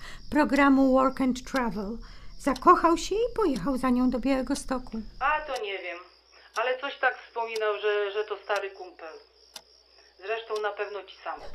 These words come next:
Speaker 1: Nie jestem pewna, bo o tym mieszkaniu w Ptasim Raju jakoś nie wspominał.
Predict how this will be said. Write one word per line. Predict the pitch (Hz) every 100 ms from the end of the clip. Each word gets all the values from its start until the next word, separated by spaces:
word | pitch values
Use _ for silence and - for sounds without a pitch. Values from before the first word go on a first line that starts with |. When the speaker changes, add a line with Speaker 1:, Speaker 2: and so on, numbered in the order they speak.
| - 240 -
Speaker 1:
Nie | 277 233 233
jestem | 247 254 240
pewna, | 233 247 214 233 220 - - - -
bo | 247
o | 220 233
tym | 269 254
mieszkaniu | 254 247 254 247 269
w | - -
Ptasim | - 254 - 277
Raju | 262 240 254 277 302 - - - -
jakoś | 247 220 - 220 -
nie | 233 220
wspominał. | 220 - - 262 285 277 247 233